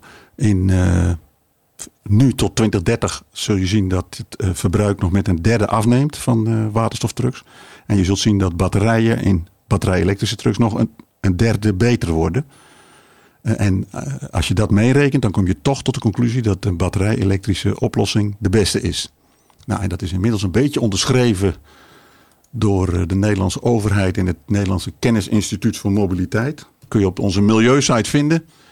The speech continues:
En die komen eigenlijk tot, eh, dezelfde conclusies. Dat is met, eh, in samenwerking met T N O.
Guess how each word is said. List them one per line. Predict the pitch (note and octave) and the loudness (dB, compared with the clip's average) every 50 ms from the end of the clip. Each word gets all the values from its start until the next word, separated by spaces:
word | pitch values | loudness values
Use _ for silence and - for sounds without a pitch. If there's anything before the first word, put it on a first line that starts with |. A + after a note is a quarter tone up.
| _ _ | _ _
En | - A#2 G2+ | -2 0 0
die | G2+ F#2+ | 0 0
komen | - G2+ G2 G2 F#2 | 0 0 0 0 0
eigenlijk | F2+ F2+ E2+ F2+ E2+ - | 0 0 0 0 -2 -2
tot, | F#2+ - - - - | -4 -6 -4 -4 -2
eh, | F#2+ F2 F2 E2 D#2+ F2 F#2 | -2 0 -2 -2 -4 -6 -6
dezelfde | G2 E2+ D2+ D2+ F#2+ E2+ E2+ E2 F2 F2 D2 - - _ _ _ _ _ - | -4 -2 0 0 0 0 0 0 0 -2 -2 -4 -8 _ _ _ _ _ 0
conclusies. | C#3+ B2+ G#2+ - - E3+ D3+ A#2+ B2 A2 - - | 0 0 2 2 2 2 4 4 4 2 0 0
Dat | - F#2 - | -2 -4 -4
is | G2 D#2+ F2+ | -4 -6 -4
met, | F#2+ F#2 F2 - - | -2 -4 -4 -4 -4
eh, | F#2 F2+ F2 E2+ F2 E2 - _ _ _ _ _ _ _ - - - _ _ _ _ _ - - - _ _ _ - | -6 -4 -4 -6 -8 -10 -14 _ _ _ _ _ _ _ -20 -20 -20 _ _ _ _ _ -20 -20 -20 _ _ _ -6
in | G#2 - | -4 -2
samenwerking | - G2+ F2+ E2+ F2 F2 D#2+ F2 F2 | 0 0 2 2 0 0 0 -2 -2
met | F2+ - - | -2 -2 0
T | G2 | 0
N | F#2 F2 E2+ E2+ | 0 2 2 2
O. | F#2 F#2 G#2 A2 A2+ - | 2 0 0 0 -2 -6